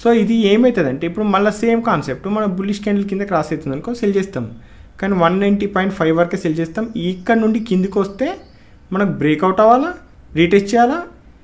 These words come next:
ఈ లో ఉందా, ఈ లో మళ్ళీ break అవ్వాలా. ఈ break అయ్యేటప్పుడే మనం sell చేస్తాం, మిగతా టైంలో చేయమన్నమాట. ఓకే, Clear కదా? Fine. మ్మ్, ఇవాళ థర్టీ మినిట్స్ బాగానే వచ్చినట్టున్నాయి. ఇందులో బ్యాంక్ నిఫ్టీలో ఈడ ఒకటి వచ్చింది,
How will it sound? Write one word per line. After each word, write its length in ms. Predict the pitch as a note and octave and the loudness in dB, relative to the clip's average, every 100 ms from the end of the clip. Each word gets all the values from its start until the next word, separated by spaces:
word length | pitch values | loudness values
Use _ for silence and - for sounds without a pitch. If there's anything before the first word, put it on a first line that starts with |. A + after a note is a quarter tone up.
| F#3 | -2
ఈ 80 | |
లో 180 | F3 G3 | 2 4
ఉందా, 300 | A3 A3+ E4 - | 4 2 -2 -4
ఈ 60 | G3+ | -2
లో 140 | G3 | 0
మళ్ళీ 260 | G#3 F#3 F3+ | 2 2 2
break 220 | E3 C#3+ | 0 0
అవ్వాలా. 260 | B2 A2+ - - | -2 -4 -12 -6
ఈ 60 | F#3+ | -6
break 400 | E3 F#3+ A#3 B3 | 2 4 4 2
అయ్యేటప్పుడే 520 | A#3+ A#3 A#3 - C4 | 2 2 2 0 -4
మనం 160 | D#4 D4+ | -2 -2
sell 220 | A#3 E3 | -2 -2
చేస్తాం, 380 | C#3 - B2 A#2 - - | -2 -6 -12 -12 -20 -4
మిగతా 220 | F3 F#3+ | -2 0
టైంలో 260 | G3+ G3+ G#3 | -2 -2 -2
చేయమన్నమాట. 800 | G3 D3 C#3 A#2 A2+ - - - | 0 -2 -2 -4 -8 -12 -12 -8
ఓకే, 140 | F3+ E4+ - - - - | -6 -6 -8 -20 -18 0
Clear 200 | G3+ A3+ | 2 4
కదా? 200 | C4+ E4+ - - - | 2 -2 -12 -20 -4
Fine. 280 | E3 B2 - - - - C#3+ | -4 -4 -10 -18 -20 -12 -6
మ్మ్, 400 | C#3 C#3 C3+ C#3 F#3 | -4 -2 -4 -8 -4
ఇవాళ 200 | G3+ G#3 | -2 -2
థర్టీ 300 | G#3 G3 A#3+ | -2 -2 0
మినిట్స్ 360 | A#3+ G#3 - | 0 0 -2
బాగానే 300 | F#3 E3 E3+ | -4 -2 0
వచ్చినట్టున్నాయి. 600 | E3+ - C3+ C3 D3+ G#3 A3+ - - - - - | -2 -4 -10 -10 -10 -10 -12 -20 -20 -20 -20 -14
ఇందులో 240 | D3 D3+ | -10 -8
బ్యాంక్ 320 | C3 C3+ D#3 E3+ | -6 -4 -4 -4
నిఫ్టీలో 720 | F3 F3+ F#3+ F#3 F#3 F#3+ E3 | -4 -4 -4 -2 -2 0 -2
ఈడ 120 | C#3+ | -2
ఒకటి 280 | C3+ C3 C#3 | -4 -6 -6
వచ్చింది, 480 | C3+ A#2+ C#3+ G3+ | -8 -10 -8 -10